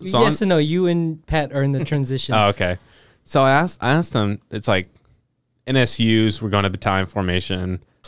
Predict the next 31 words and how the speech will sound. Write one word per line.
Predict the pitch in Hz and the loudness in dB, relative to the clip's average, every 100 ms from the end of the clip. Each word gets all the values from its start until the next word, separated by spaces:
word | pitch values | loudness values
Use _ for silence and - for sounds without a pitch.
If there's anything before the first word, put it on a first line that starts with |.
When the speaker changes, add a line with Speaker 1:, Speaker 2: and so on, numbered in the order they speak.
| - | -16
Speaker 1:
I | - | -10
was | 107 | -6
like, | 113 | -2
"Hey, | 190 | 0
dude, | 170 | 0
how | 160 | 2
was | 170 160 | 2 2
the | 170 160 156 147 - | 2 2 2 0 -4
screener?" | - - 180 202 107 | -12 -2 0 2 -2
He | |
was | 113 - | -6 -12
like, | - | -12
"Oh, | - - - _ _ _ _ | -14 -14 -18 _ _ _ _
tired, | 147 143 143 135 | -10 -6 -4 -4
I'm | 120 | -4
tired, | 110 156 156 151 | -4 -2 -2 -2
I'm | |
exhausted." | 131 135 143 147 - 147 135 - _ _ _ | -2 2 2 2 2 0 0 -8 _ _ _
This | 120 | -8
dude | - 104 | -4 -2
looks | 98 104 | -2 -4
like | 95 | -4
he | |
just | 92 98 | -4 -4
woke | 104 98 | -2 -2
up | 98 | -2
from | 98 | -4
a | 101 | -8
fucking | - 101 92 92 | -4 -4 -4 -2
nap, | 95 92 - | -2 -2 -4
like, | 95 | -6